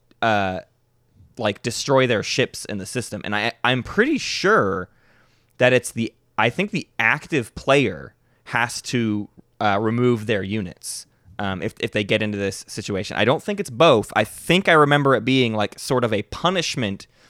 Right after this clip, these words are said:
to the active. I remember feeling weird 'cause it was, like, a punishment to the active player for, uh, like, essentially allowing <laughs> this situation to come up. This, I, this feels too much of a commitment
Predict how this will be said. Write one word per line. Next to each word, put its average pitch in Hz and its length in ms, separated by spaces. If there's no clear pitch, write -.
to 139 120
the 117 180
active. 113 440
I - 20
remember 139 220
feeling 135 440
weird 123 400
'cause 110 140
it 110 140
was, 113 100
like, 104 140
a 101 60
punishment 143 500
to - 80
the 113 180
active 110 300
player 104 400
for, 117 240
uh, 104 120
like, 107 280
essentially 131 440
allowing 107 560
<laughs> - 120
this 139 140
situation 113 600
to 107 80
come 107 200
up. 98 220
This, 139 240
I, 143 100
this 139 220
feels 165 260
too - 240
much 170 220
of 143 80
a 117 60
commitment 123 540